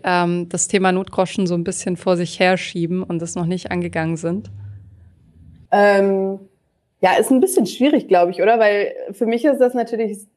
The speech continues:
Speaker 2: wichtig, weil es einem, weil es mir einfach Sicherheit gibt und weil ich sonst, wie gesagt, einfach komplett investiert bin. Und dieses Gefühl der Sicherheit ist mir persönlich auch sehr wichtig. Das heißt, wenn es jemand anderem sehr wichtig ist, dann würde ich ihm natürlich raten oder ihr natürlich raten, das auf jeden Fall auch zu machen.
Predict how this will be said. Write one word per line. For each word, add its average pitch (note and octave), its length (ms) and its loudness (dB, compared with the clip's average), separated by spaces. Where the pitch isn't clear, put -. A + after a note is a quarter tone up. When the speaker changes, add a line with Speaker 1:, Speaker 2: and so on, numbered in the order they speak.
Speaker 2:
wichtig, G#3+ 480 -2
weil G3 220 4
es F#3+ 60 -2
einem, F3+ 460 -2
weil F#3+ 140 -2
es F#3 80 -4
mir F#3 60 -2
einfach F3+ 200 -2
Sicherheit F#3 540 -2
gibt C4+ 300 -4
und G3+ 100 -2
weil F3 180 2
ich F3 120 -4
sonst, F3 260 -6
wie F#3+ 100 -4
gesagt, E3 320 -2
einfach E3 240 -10
komplett F3 360 -8
investiert F3 580 -6
bin. C4 500 2
Und F3+ 500 -2
dieses F#3+ 280 -2
Gefühl G3 260 -6
der F3+ 140 4
Sicherheit F#3+ 580 0
ist F#3+ 160 -6
mir G3 220 -2
persönlich F#3+ 380 -2
auch E3+ 180 -2
sehr F3 340 0
wichtig. C#4+ 640 -6
Das - 100 -20
heißt, F3 240 2
wenn F3+ 120 2
es F3+ 100 -4
jemand F#3 200 -2
anderem A3 320 2
sehr G3+ 180 2
wichtig A3 260 -6
ist, G#3+ 180 0
dann F#3 160 2
würde F#3+ 120 -2
ich G3 80 -4
ihm G#3+ 80 0
natürlich A#3 440 2
raten A3 400 2
oder F3+ 180 2
ihr G3 140 -2
natürlich G3+ 400 -4
raten, F#3+ 480 0
das F3+ 180 -2
auf F3+ 140 -2
jeden F#3 160 -2
Fall F3+ 180 0
auch F3 220 -2
zu - 140 -12
machen. C4 460 -2